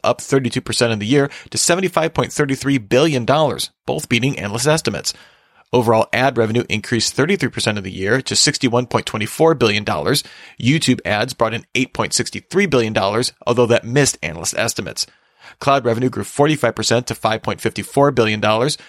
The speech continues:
with the unit's operating loss down twenty-two percent in the year to eight hundred ninety million dollars. Its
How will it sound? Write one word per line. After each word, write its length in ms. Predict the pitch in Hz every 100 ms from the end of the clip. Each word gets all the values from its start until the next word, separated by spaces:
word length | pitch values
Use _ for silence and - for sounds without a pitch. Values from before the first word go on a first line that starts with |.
| -
with 180 | - 175
the 80 | 156
unit's 280 | 139 143 - -
operating 400 | 160 - 175 127
loss 220 | 131 -
down 360 | 117 123 185
twenty-two 360 | 214 117 101 -
percent 280 | - 120 107
in 60 |
the 80 | 101
year 280 | 101 113 143 -
to 100 | -
eight 180 | - 139
hundred 280 | 123 113 113
ninety 280 | 95 95 113
million 260 | 87 73
dollars. 420 | 95 120 95 76 - _ _ _ - -
Its 180 | 107